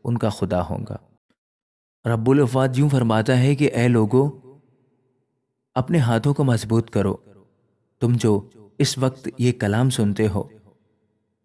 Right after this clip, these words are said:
जो रब्बुल अफवाज के घर यानी हैकल की तामीर के लिए बुनियाद डालते वक्त नबियों की मार्फत नाजिल हुआ, क्योंकि उन दिनों से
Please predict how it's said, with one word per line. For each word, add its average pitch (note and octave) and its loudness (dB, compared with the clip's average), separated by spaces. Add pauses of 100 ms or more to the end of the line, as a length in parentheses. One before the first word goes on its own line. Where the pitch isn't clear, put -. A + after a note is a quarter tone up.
(120)
जो A#2+ 0
रब्बुल G#2+ 0
अफवाज G#2 -2
के G2+ -4
घर G2+ -4 (380)
यानी A2+ 0
हैकल G#2+ -2
की A2 -6
तामीर G#2+ -2
के A2 -6
लिए G#2 0
बुनियाद G2 -2
डालते G2 -4
वक्त G2+ -8 (1120)
नबियों C3 0
की C3 -2
मार्फत G2+ -4
नाजिल F#2+ 0
हुआ, F#2+ -4 (420)
क्योंकि D#3 2
उन D#3 0
दिनों D#3 2
से D3 0